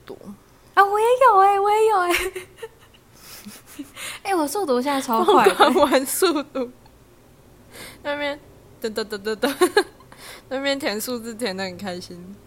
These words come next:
Speaker 2: 他不是会分什么简单、中等、困难、专家这样？你玩的是那个 app 吗？
Speaker 1: 对啊，对啊，对啊，我玩到专家。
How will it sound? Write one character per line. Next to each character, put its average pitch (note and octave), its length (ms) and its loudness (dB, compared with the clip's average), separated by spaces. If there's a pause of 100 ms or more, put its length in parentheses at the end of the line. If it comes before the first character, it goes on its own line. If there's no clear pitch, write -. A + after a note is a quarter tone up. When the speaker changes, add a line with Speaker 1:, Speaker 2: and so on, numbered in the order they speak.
(180)
Speaker 2:
他 G4+ 80 -6
不 G4 140 -6
是 G4+ 100 -8
会 G4 200 -4
分 E4+ 200 -8
什 E4 140 -8
么 G#3+ 140 -8
简 A#3 320 -8
单、 B3 320 -6
中 B3+ 260 -6
等、 A#3+ 300 -10
困 G#3+ 340 -6
难、 E3 300 -18
专 G3+ 320 -10
家 F#3+ 340 -12
这 G#3 80 -16
样？ G3+ 100 -18 (960)
你 B3 120 0
玩 B3 200 2
的 C4 60 2
是 D4+ 140 -4
那 C#4+ 100 -4
个 B3 100 -4
app A#3+ 260 -2
吗？ - 20 -4
Speaker 1:
对 - 20 -4
啊， - 0 -
对 - 100 -6
啊， - 100 -10
对 G#3 100 -8
啊， F#3+ 180 -10
我 F3+ 100 -6
玩 G3+ 160 -2
到 A#3 180 4
专 G#3 320 -4
家。 F3+ 340 -6